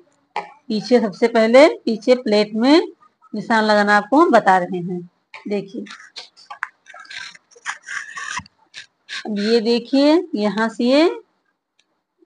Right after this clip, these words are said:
सात इंच पे है, ये देखिए यहाँ से ये सात इंच पे है।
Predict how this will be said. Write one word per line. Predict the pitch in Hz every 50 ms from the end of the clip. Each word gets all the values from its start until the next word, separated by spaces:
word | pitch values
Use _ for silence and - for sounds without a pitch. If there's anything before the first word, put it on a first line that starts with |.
| - - - - - - -
सात | - - 233 202 196 190 - 233
इंच | 233 226 208 -
पे | 233 277 277 277
है, | 285 311 330 370 - - _ _ _ _ _ _ _ _ _ -
ये | 214 214 220 208
देखिए | 226 240 240 233 240 269 285 302 320 339 370 359 - _ _ _ _ _ _ _ _ _ _ _ _ _ _ _ -
यहाँ | 208 208 214 185 196 220 233
से | 226 - 247
ये | 247 269 311 494 554 508
सात | - - - - 196 175 -
इंच | 196 196 170 180
पे | - 254 254 262
है। | 294 370